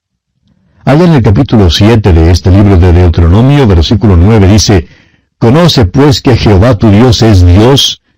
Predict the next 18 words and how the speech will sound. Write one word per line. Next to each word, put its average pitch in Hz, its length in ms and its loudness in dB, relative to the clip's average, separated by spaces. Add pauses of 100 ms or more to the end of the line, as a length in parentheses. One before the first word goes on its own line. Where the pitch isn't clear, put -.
Dios 98 440 0
fiel, 110 420 0 (200)
que 113 160 -2
guarda 147 380 0
el 110 160 0
pacto 135 400 -2
y - 20 2
la 113 80 0
misericordia 117 720 0
a 110 40 0
los 101 180 -2
que - 80 -2
le 92 140 2
aman 139 340 0
y 120 160 -2
guardan 131 420 0
sus 107 200 -2
mandamientos 104 760 0